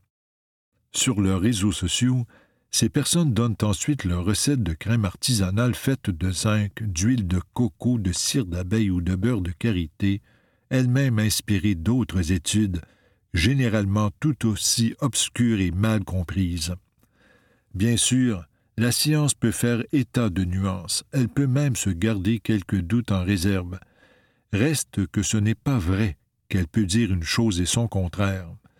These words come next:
Alarmée par la popularité de certains discours irresponsables, Santé Canada a diffusé un avis public « On ne peut plus limpide ».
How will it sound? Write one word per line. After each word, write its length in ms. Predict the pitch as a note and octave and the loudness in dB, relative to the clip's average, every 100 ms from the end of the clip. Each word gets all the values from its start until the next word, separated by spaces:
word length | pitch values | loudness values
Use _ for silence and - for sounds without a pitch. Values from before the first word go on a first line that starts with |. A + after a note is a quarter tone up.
| _ _ _ _ | _ _ _ _
Alarmée 540 | A#2+ D3 D3 C3+ D3+ | 0 2 2 2 2
par 220 | D3+ G#2+ G2 | 2 0 0
la 160 | F#2 | 0
popularité 760 | - A#2 A#2 G#2+ F#2 F#2 - A#2 | 0 -2 0 0 0 -2 -2 0
de 140 | F#2 | 0
certains 400 | - A#2 - A#2 | -2 -4 0 -2
discours 500 | F2 G2 - G#2+ F2+ | 0 -2 -2 -2 -2
irresponsables, 1080 | E2 F2+ B2 A#2 - F#2+ - A#2 A2+ F2 D#2+ _ _ | -4 -2 -2 -2 -4 -2 0 0 0 -4 -8 _ _
Santé 400 | - - C3+ D#3 | -4 -2 0 -2
Canada 500 | C#3 A#2 A2 G2 A2+ | 0 2 2 2 0
a 140 | A#2 G2 | 0 -2
diffusé 580 | G2 C#3+ - G#2 G#2+ A2 | -2 -4 -2 0 2 2
un 240 | F2+ F#2+ | 2 2
avis 280 | C3 G#2 G#2 | 0 0 -2
public « 520 | - F#2+ F2+ G2 - - | -2 0 0 0 -2 -10
On 180 | C3+ B2 | -2 0
ne 60 | A#2 | -2
peut 240 | - A#2+ | 0 -2
plus 340 | - A#2+ C3 B2 | -2 0 0 2
limpide ». 840 | G#2 A2 A2+ - G2 F2+ F2 E2+ | 2 2 0 -2 -2 -2 -6 -12